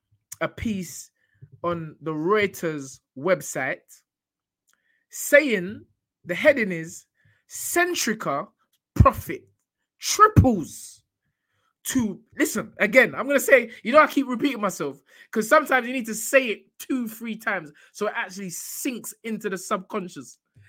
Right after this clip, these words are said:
Anyway, Centrica's profits triple to a record high on soaring energy prices. Listen. Centrica's profits tripled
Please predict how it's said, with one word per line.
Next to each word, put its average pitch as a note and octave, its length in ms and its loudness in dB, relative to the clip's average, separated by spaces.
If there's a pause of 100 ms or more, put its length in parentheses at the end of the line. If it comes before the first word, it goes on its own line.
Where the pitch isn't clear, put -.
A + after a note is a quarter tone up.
(580)
Anyway, G#3+ 420 2 (160)
Centrica's D#4 580 -2
profits - 600 -6 (220)
triple F3+ 640 -4
to F3+ 180 -4
a D#3+ 60 -6
record A#3 460 -4
high F3 400 -4 (520)
on F3+ 140 -2
soaring C#4 920 -4 (320)
energy G3+ 420 -4
prices. - 720 -6 (640)
Listen. G3+ 360 -10 (2250)
Centrica's D#4+ 640 -2
profits - 460 -2
tripled F3 500 -10